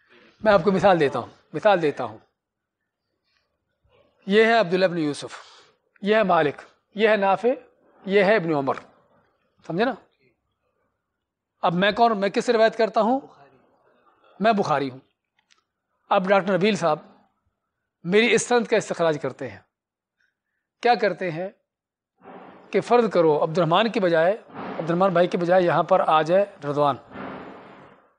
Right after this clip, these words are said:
سمجھے نا؟ اور بلکہ ڈاکٹر نبیل صاحب مجھ سے بہت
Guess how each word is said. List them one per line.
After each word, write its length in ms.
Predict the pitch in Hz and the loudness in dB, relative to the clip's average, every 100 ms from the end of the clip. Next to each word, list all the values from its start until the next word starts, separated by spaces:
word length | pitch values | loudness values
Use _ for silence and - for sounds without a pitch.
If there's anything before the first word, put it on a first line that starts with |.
| _ - | _ -10
سمجھے 200 | 160 226 | -4 -2
نا؟ 80 | 214 - _ _ _ _ _ _ _ | -2 -6 _ _ _ _ _ _ _
اور 220 | - 196 | 2 4
بلکہ 420 | 185 185 170 214 202 | 4 0 2 0 0
ڈاکٹر 360 | 175 185 180 | -2 -4 -2
نبیل 260 | 190 190 233 | -2 0 0
صاحب 200 | 202 226 | 2 2
مجھ 120 | 214 | 2
سے 80 | 220 | 2
بہت 200 | 226 | 2